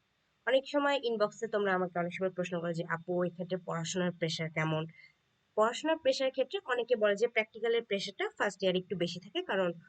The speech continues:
হলিক্রস কলেজে ফার্স্ট ইয়ারে মূলত ফার্স্ট, সেকেন্ড দুই ইয়ারের প্র্যাকটিক্যালটা শেষ করা হয়। কিন্তু প্রতি বছর স্টুডেন্টরা কিন্তু এই প্রেশারটা সামলেই বছর বছর পড়ে আসছে। এবং দেখো,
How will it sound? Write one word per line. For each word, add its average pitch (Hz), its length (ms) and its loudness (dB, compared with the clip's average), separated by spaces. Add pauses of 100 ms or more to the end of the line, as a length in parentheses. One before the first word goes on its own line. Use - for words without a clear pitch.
(180)
হলিক্রস 180 320 -2
কলেজে 226 220 -4
ফার্স্ট 233 300 -4
ইয়ারে 202 140 0
মূলত 196 320 2
ফার্স্ট, 175 280 -2
সেকেন্ড 180 260 0
দুই 170 120 0
ইয়ারের 170 380 0 (340)
প্র্যাকটিক্যালটা 185 520 -2
শেষ 156 220 -8
করা 160 160 -10
হয়। 330 160 -2
কিন্তু 269 280 -2
প্রতি 311 300 0
বছর 285 380 0
স্টুডেন্টরা 226 420 -2
কিন্তু 233 240 -6
এই 233 160 4
প্রেশারটা 220 580 -6
সামলেই 220 440 -2 (600)
বছর 214 260 4
বছর 185 260 -2 (100)
পড়ে 170 180 2
আসছে। - 280 -10
এবং 226 280 4
দেখো, 165 280 -2